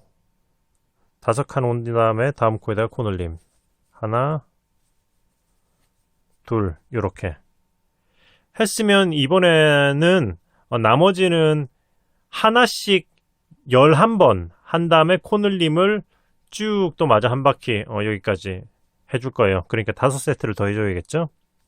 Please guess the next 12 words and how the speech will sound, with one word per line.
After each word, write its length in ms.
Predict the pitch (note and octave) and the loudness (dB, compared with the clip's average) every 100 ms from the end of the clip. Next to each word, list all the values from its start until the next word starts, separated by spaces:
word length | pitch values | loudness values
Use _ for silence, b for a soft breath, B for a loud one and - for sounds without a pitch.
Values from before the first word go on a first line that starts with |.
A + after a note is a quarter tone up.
| _ _ _ _ _ B B B B | _ _ _ _ _ B B B B
자, 100 | - A#2+ | -6 2
짧은 300 | G3+ G#3+ G3+ | 2 2 0
뜨기 180 | E3 | 4
열한 280 | C3+ D#3+ A3 | 6 6 4
개 80 | G#3+ | 4
하고 180 | F#3 D3+ | 4 2
코늘림을 560 | - F3+ F3 D#3+ C#3 | 0 0 2 4 2
다섯 240 | D3 B2 D3 | 2 0 0
세트 360 | - D#3 - | -2 -2 -4
더 140 | - G#2+ | -2 -2
해보도록 440 | A2 B2+ B2+ - | 0 -4 -4 -4
하겠습니다. 680 | A#2+ F#2+ G2 F2 A#2+ D#3 | -6 -6 -8 -2 -2 -2